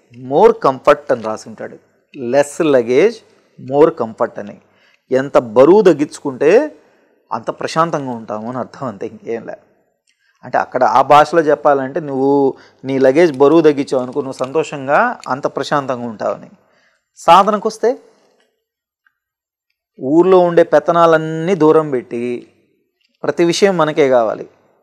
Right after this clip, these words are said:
ఆడెవడైనా ఎందుకైనా నవ్వితే నన్ను గురించే నవ్వాడా, వాళ్ళు ఎవరైనా ఏదైనా మాట్లాడుకుంటే నా గురించే మాట్లాడారా, లేదు పక్కన వాళ్ళు ఏదైనా మాట్లాడుతూ ఉంటే ఆసక్తి, ఏం మాట్లాడుకున్నారు,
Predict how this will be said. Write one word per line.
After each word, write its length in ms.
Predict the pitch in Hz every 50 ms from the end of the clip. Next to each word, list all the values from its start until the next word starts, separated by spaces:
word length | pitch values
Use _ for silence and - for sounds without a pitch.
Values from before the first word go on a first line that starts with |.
| _ _ _ _ _ _ _ _ _ _ _
ఆడెవడైనా 520 | - 120 139 156 151 151 156 165 170 175 175
ఎందుకైనా 380 | 156 151 160 170 160 160 160
నవ్వితే 320 | 151 151 147 147 156 - 170
నన్ను 220 | 147 143 147 147
గురించే 340 | 143 151 151 151 147 160 127
నవ్వాడా, 560 | 131 127 123 120 123 120 113 113 113 117 - - _ _ _ _ _ _ _ _ _ _ _ _ _ -
వాళ్ళు 280 | - 120 135 151 156 156
ఎవరైనా 300 | 156 156 165 170 170 165
ఏదైనా 180 | 160 151 156 151
మాట్లాడుకుంటే 580 | 151 151 151 147 160 151 147 160 151 139 156
నా 160 | 143 143 139
గురించే 360 | 139 139 147 143 143 135 151 139
మాట్లాడారా, 720 | 131 123 120 117 - 123 107 110 107 107 113 117 117 - - _ _ _ _ _ _ _ _ _ _ _ -
లేదు 500 | 120 135 156 170 165 151 143 131 139 147
పక్కన 340 | - - 135 - - 180 185
వాళ్ళు 240 | 180 180 175 170
ఏదైనా 220 | 160 160 160 160 156
మాట్లాడుతూ 460 | 151 151 151 147 160 156 151 147 151
ఉంటే 160 | 139 135 147
ఆసక్తి, 560 | 123 127 147 147 - 170 - - 139 123 - _ _ _ _ _ _
ఏం 260 | 135 131 147 160 160 165
మాట్లాడుకున్నారు, 800 | 165 165 156 160 147 143 143 143 131 127 123 120 123 127 -